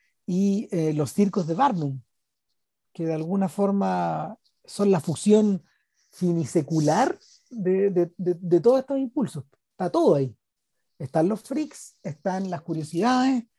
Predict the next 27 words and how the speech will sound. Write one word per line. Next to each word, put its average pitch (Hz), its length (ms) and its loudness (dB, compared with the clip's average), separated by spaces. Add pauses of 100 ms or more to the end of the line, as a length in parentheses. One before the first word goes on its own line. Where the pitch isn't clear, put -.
(340)
está - 220 0
el 165 80 4
zoológico, 226 800 0 (340)
está 175 720 0
el 170 100 -6
circo. - 480 0 (1000)
¿Cachai? 190 420 -6 (580)
Eh, 165 320 2
ahora, 196 480 4
el, 151 880 -6
el 175 160 -8
carnaval 175 540 4
de 208 80 0
Nightmare 208 420 0
Alley, 208 360 -2 (840)
eh, 151 800 -4 (100)
que 165 100 2
va, 175 440 4
que 175 140 -6
va 175 140 0
girando 196 460 -2
de 170 100 -2
ciudad 175 240 -4
en 202 80 -2
ciudad, 202 400 -4 (420)
es 139 120 -4
notoriamente, 202 1160 0